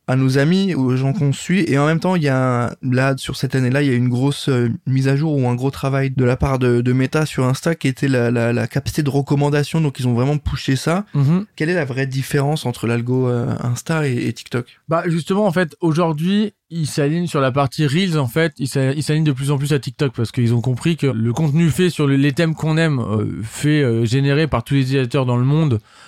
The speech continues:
Speaker 2: bah, f-, nous fait plus rester que par le contenu généré par nos amis. Euh, donc, sur la partie Reels, en tout cas, ils s'imprègnent vraiment de TikTok. En fait, il faut absolument faire du cross-platform. Ça, je le recommande. À partir du moment où t'as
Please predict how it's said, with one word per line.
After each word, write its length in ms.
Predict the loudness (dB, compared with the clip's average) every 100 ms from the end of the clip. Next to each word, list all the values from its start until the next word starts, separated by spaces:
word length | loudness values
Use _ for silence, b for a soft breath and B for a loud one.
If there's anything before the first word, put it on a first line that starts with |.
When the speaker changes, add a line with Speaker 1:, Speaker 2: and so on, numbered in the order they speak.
| B
Speaker 2:
bah, 140 | -2 0
f-, 120 | 0
nous 120 | 0
fait 180 | 0 -2
plus 240 | -2 -4
rester 400 | -2 -2 0 -2
que 240 | 2 2 0
par 220 | 0 -2
le 100 | -2
contenu 340 | -2 0 2
généré 320 | 2 2 2 2
par 160 | 2
nos 160 | 2 2
amis. 300 | 2 2 -2 B B B B -4
Euh, 840 | 0 2 2 2 2 0 0 0
donc, 240 | 0 -2 0
sur 100 | 0
la 120 | 0
partie 300 | 0 -2 0
Reels, 220 | 2 2
en 80 | 0
tout 140 | -2
cas, 180 | 0 0
ils 80 | 0
s'imprègnent 340 | -2 -2 0 0
vraiment 420 | 0 0 0 0
de 40 |
TikTok. 440 | -2 -2 -2 -2 -6 B B B B -4
En 120 | -2
fait, 180 | 0 -2
il 80 |
faut 160 | -2 0
absolument 400 | 0 0 0 0
faire 160 | -2 -2
du 140 | -2
cross-platform. 720 | -2 -4 -2 -4 0 0 -2 B B -8
Ça, 180 | -2
je 80 | 0
le 60 | -2
recommande. 420 | -2 -2 0 0
À 60 | 0
partir 240 | -2 -2
du 80 | -2
moment 260 | 0 2 0
où 40 |
t'as 240 | 0 0